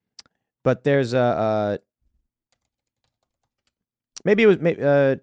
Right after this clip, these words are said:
oh yeah, there you go. Right. Yeah, okay, no, I got it right. Brian Griffin is his name. Yeah,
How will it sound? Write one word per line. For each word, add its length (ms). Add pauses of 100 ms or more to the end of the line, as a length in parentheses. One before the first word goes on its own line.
(600)
oh 80
yeah, 140
there 160
you 80
go. 160
Right. 260 (640)
Yeah, 200
okay, 180
no, 100
I 80
got 120
it 40
right. 240 (240)
Brian 380
Griffin 300
is 80
his 140
name. 420
Yeah, 240